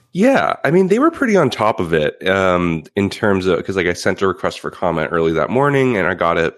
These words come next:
back almost right away. I think they had already responded to a few, like, crypto outlets.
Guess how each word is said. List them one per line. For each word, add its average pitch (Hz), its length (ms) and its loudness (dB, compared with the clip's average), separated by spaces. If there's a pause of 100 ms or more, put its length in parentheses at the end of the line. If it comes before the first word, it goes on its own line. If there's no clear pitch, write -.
(120)
back 90 320 -4
almost 87 340 -2
right 82 140 0
away. 95 380 0
I - 20 -2
think 131 180 -4
they 135 140 0
had 113 140 -2
already 92 240 0
responded 82 560 -4
to 82 140 -4
a 78 60 0
few, 80 440 -2
like, 76 280 -2
crypto 113 360 -2
outlets. 131 540 -2